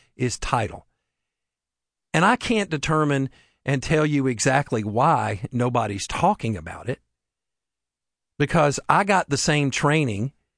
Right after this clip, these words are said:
than any other lawyer in town has. I may have less experience than some lawyers and more experience than other lawyers, but we all got the same basic training.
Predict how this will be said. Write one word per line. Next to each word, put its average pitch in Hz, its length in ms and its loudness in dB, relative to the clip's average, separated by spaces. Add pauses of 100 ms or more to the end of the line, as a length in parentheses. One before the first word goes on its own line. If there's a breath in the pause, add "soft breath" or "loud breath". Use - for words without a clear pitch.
(600)
than 135 140 2
any 147 220 4
other 175 220 2
lawyer 117 400 0
in 98 140 -4
town 92 360 -6
has. 90 360 -8 (400)
I 139 140 2
may 147 180 2
have 135 260 0
less 139 320 0
experience 120 680 -4
than 107 100 -4
some 117 240 -4
lawyers 110 480 -2
and 120 140 0
more 185 260 4
experience 127 600 -4
than 120 100 -4
other 165 240 0
lawyers, 107 480 -4 (420 soft breath)
but 160 160 2
we 156 140 4
all 220 200 4
got 160 280 2
the 139 100 0
same 151 360 0
basic 123 480 -2
training. 147 560 -4